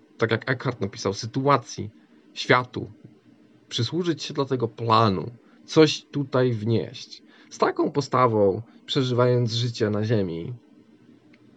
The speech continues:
myślę, że można nie tylko kwitnąć samemu, ale można wokół siebie doprowadzić do istnienia takiego kwitnącego ogrodu.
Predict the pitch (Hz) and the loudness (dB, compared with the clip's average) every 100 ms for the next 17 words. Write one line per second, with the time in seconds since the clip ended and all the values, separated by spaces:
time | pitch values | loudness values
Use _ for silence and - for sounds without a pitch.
0 | _ _ _ _ _ _ _ _ _ _ | _ _ _ _ _ _ _ _ _ _
1 | _ - - _ _ _ _ _ _ _ | _ -20 -20 _ _ _ _ _ _ _
2 | _ _ _ 123 - 160 143 135 127 120 | _ _ _ -8 0 0 2 4 6 8
3 | 120 110 - _ - _ _ - 120 131 | 6 2 -4 _ -20 _ _ -2 2 4
4 | 139 131 131 131 127 123 117 113 - _ | 4 0 0 2 4 4 2 0 -6 _
5 | _ _ _ _ _ _ _ _ _ _ | _ _ _ _ _ _ _ _ _ _
6 | _ _ _ 139 143 165 160 151 - - | _ _ _ 0 4 4 6 4 4 -4
7 | 151 123 123 - 123 131 139 110 82 92 | -2 0 0 2 2 4 2 0 -2 -8
8 | 120 - _ 120 135 147 160 147 127 131 | -12 -16 _ 2 4 4 4 2 0 -4
9 | 127 127 135 123 117 101 104 120 _ _ | -4 -4 -2 0 2 0 -2 -10 _ _
10 | _ _ _ _ _ - 120 123 110 117 | _ _ _ _ _ -4 -2 0 4 4
11 | 113 110 110 113 110 - - 101 95 90 | 2 -4 -4 -2 -2 -6 -4 -2 -2 -4
12 | 95 113 110 104 139 123 110 113 127 117 | -6 -2 -2 -2 -6 -4 -2 -2 -2 -2
13 | 104 107 98 80 | -2 -2 -4 -4